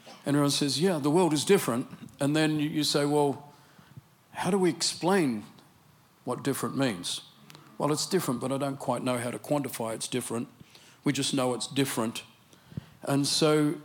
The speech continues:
we're just in this, you know, we used to, when we first went into lockdown, there was, you know, the lockdown was, "Well, this is the next, this is the new normal.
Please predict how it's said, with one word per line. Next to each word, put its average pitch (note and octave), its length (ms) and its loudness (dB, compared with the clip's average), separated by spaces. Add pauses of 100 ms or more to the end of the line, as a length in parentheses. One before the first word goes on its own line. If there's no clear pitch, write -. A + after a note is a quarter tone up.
(220)
we're D#3+ 180 0
just E3+ 260 0
in D#3 120 4
this, - 360 0
you D3+ 80 0
know, C#3+ 100 0
we D3 120 0
used D3+ 180 0
to, C#3 140 2 (500)
when C#3 120 4
we C#3 100 2
first D3+ 280 2
went C3+ 140 2
into C3 120 0
lockdown, C3+ 560 2
there B2 120 2
was, B2 220 -2
you C3 80 0
know, B2 220 -2
the - 280 -6 (480)
lockdown C3 480 2
was, A#2+ 240 -2
"Well, B2 160 2
this - 320 -2
is B2 120 -2
the B2+ 80 -2
next, B2 440 -2
this C3+ 180 -2
is C3 100 -2
the C#3 80 0
new B2+ 220 2
normal. B2+ 480 2